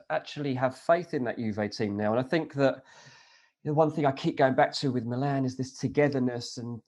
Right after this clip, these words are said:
what Pioli's built there in terms of just making this team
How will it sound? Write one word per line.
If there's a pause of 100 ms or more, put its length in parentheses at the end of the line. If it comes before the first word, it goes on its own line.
(420)
what
Pioli's (220)
built
there
in
terms
of (260)
just
making
this
team